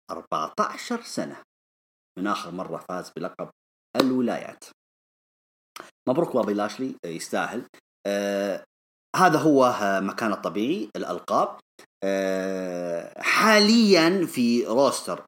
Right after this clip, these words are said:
عرض الرو ما في أفضل واحد من بوبي لاشلي. آه، أعتقد إنه حيحتفظ باللقب لمدة طويلة جدا، جدا، جدا، جدا. لكن، آه، مو هو جدا، جدا، جدا عاد. يعني ممكن في الراسلمينيا، ممكن في الرويال رامبل. لا، الرويال رامبل حيشارك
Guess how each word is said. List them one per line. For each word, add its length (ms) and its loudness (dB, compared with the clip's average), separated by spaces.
عرض 500 -4
الرو 440 2
ما 120 2
في 160 -2
أفضل 240 -4
واحد 220 -4
من 380 -8
بوبي 260 -6
لاشلي. 440 -4
آه، 280 -6
أعتقد 380 -4
إنه 160 -4
حيحتفظ 540 -8
باللقب 400 -8
لمدة 380 -6
طويلة 600 -8
جدا، 260 -10
جدا، 540 -16
جدا، 300 -14
جدا. 380 -10
لكن، 460 0
آه، 340 2
مو 160 -6
هو 160 -2
جدا، 400 -4
جدا، 280 -2
جدا 260 -2
عاد. 280 4
يعني 200 0
ممكن 260 0
في 80 -16
الراسلمينيا، 920 -8
ممكن 240 -16
في 160 -20
الرويال 360 -12
رامبل. 380 -2
لا، 180 2
الرويال 280 2
رامبل 200 0
حيشارك 400 -6